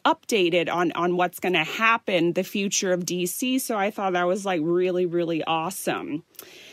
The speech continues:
Now, let's look at travel trends that are here to stay, <laughs> since we do not know when in the world we will be traveling abroad again. I mean, we are,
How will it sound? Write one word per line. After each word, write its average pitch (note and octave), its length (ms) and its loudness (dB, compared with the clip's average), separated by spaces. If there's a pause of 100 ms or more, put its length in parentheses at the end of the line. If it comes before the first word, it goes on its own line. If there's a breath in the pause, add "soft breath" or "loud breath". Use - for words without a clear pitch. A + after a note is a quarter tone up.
(600 loud breath)
Now, E4 120 6
let's F#4+ 260 -2
look B4 200 0
at - 100 -4
travel C4 520 2
trends A#3 800 0
that D4+ 160 0
are B3+ 100 0
here B3 280 -4
to A3 120 0
stay, F3 600 2
<laughs> - 0 -
since A3+ 640 -2
we A3 180 0
do A3 380 0
not A#3+ 340 2
know C4 360 4
when A#3 400 2
in F4+ 120 4
the E4+ 160 4
world D#4 640 4 (420 loud breath)
we G#3+ 380 0
will B3 400 4
be D4 240 2
traveling D4+ 1300 2
abroad F#3+ 600 2
again. A3+ 680 2
I G#3 140 2
mean, G#3 400 0
we G#3 200 -2
are, F#3+ 480 2